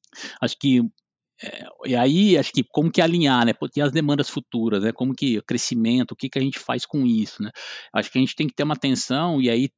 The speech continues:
e sempre tá muito alinhado com a estratégia do negócio, está muito alinhado com os outros líderes do negócio, ou seja, principalmente pra, pra aquelas áreas que, que de fato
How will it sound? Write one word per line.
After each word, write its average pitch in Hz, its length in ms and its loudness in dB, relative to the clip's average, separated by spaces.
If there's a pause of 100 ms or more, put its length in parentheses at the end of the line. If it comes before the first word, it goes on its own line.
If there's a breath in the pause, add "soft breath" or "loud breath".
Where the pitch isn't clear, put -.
(140)
e 127 160 -6
sempre 156 460 -2
tá 143 180 0
muito 143 460 0
alinhado 131 480 0
com 131 160 -4
a 131 40 0
estratégia 123 560 -2
do 120 100 2
negócio, 110 440 -4
está - 240 -4
muito 147 380 -2
alinhado 131 420 0
com 139 220 -2
os 120 120 -2
outros 143 440 -2
líderes 151 460 0
do 127 80 0
negócio, 107 520 -6 (1160 loud breath)
ou - 80 -10
seja, 110 220 0 (320)
principalmente 170 760 4
pra, 147 180 2
pra - 140 -2
aquelas 135 360 0
áreas 123 300 0
que, 110 480 -2 (440 loud breath)
que 107 440 -2
de 117 100 -2
fato 135 400 0